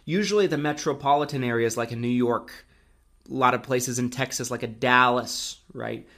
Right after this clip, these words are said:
Miami, Los Angeles, they're going to be the areas that have in a litany of Medicare Advantage options available because all the insurance companies want to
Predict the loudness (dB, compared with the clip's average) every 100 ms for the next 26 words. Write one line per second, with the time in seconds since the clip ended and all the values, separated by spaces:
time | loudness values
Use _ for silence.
0 | _ -4 0 2 4 2 2 0 -2 -6
1 | -18 _ _ -10 -2 0 0 0 0 0
2 | 0 -2 -4 -10 -20 4 6 6 6 4
3 | 2 2 2 0 0 4 6 6 6 2
4 | 2 4 4 2 0 2 2 2 -2 -2
5 | -2 2 0 0 0 0 0 0 2 2
6 | 0 -2 0 0 0 -6 -4 4 4 4
7 | -4 -4 -4 -4 -2 -2 -4 -10 -8 -4
8 | -4 -4 -20 -4 4 4 6 4 2 0
9 | 0 -2 0 -2 0 -2 0 -2 -2